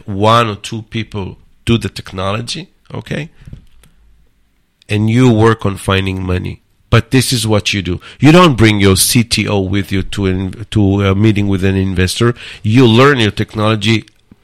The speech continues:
almost as good as your C T O, and you need to be able to present it to your investor, okay?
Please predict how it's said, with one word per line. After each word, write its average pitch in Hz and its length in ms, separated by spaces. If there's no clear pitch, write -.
almost 175 460
as 110 120
good 120 180
as 101 160
your 98 120
C 113 180
T 98 240
O, 139 240
and 98 140
you 95 100
need 123 220
to 160 80
be 127 200
able 120 240
to 120 160
present 104 580
it 135 260
to 123 120
your 107 240
investor, 101 800
okay? 113 400